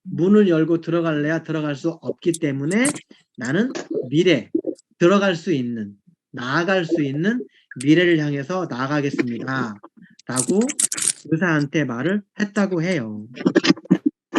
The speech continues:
이것은 누군가 지어낸 이야기일 수 있어요. 그런데 전사님이 생각하는 건 너무나 맞는 것 같아요. 왜냐하면 우리는 가끔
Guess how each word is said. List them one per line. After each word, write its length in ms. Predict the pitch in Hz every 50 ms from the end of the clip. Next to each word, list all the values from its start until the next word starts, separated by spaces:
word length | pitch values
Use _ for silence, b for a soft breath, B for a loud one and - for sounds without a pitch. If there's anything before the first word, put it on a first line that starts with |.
| - 170
이것은 560 | 175 170 220 226 208 - 269 277 240 160 117 120 135
누군가 400 | 135 165 185 214 214 208 220 202
지어낸 460 | 208 - - 202 202 202 202 202 196 170
이야기일 300 | 156 160 156 147 156 147
수 140 | - 156 147
있어요. 500 | 120 113 - - 139 120 110 107 98 104 _ _ _ _ -
그런데 320 | - 143 147 156 170 160
전사님이 480 | - 151 151 160 175 190 190 190 190 170
생각하는 400 | 175 180 170 165 - 160 165 156 175 170
건 160 | - 247 220 - - 170 170 226 247 233 160 - - - - - - 156 -
너무나 360 | 160 175 185 202 214 208 190
맞는 440 | 151 127 120 135 151 170 202 208 208
것 80 | 202
같아요. 540 | 151 139 - - - - 110 104 104 - - _ - - - - _ _ _ _ _ _ _ _ _ _ -
왜냐하면 920 | 139 147 165 180 190 180 165 151 135 127 131 143 147 143 131 113 104 110 127 131 - _ - - _ _ _ _ _ _ _ _ _
우리는 360 | - 151 160 170 170 175 165 147
가끔 580 | - 117 - - - 220 233 220 135 107 104